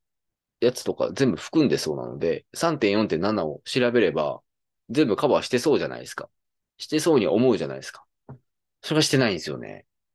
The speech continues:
これがめちゃめちゃ怖いことで、一見なんかすごく広くてカバーできてるように見えるのができない。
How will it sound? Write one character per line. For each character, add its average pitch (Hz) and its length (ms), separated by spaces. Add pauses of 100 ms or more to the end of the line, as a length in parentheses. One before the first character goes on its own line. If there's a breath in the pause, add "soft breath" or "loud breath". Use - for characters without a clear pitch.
(500)
こ - 140
れ 165 100
が 170 80
め 127 140
ち 139 80
ゃ 151 40
め 143 80
ち 139 80
ゃ 131 60
怖 135 260
い 101 60
こ 78 120
と 73 120
で、 73 440 (920)
一 147 160 (220)
見 170 300
な 165 100
ん 143 40
か 82 240
す - 180
ご 123 140
く - 80
広 117 260
く - 40
て 80 100
カ - 160
バ 82 140
ー - 20
で 95 120
き - 40
て 95 120
る 78 80
よ 71 60
う - 20
に 71 140
見 87 140
え 92 80
る 78 120
の 65 120
が 80 320
で 90 220
き 131 120
な 95 160
い。 - 100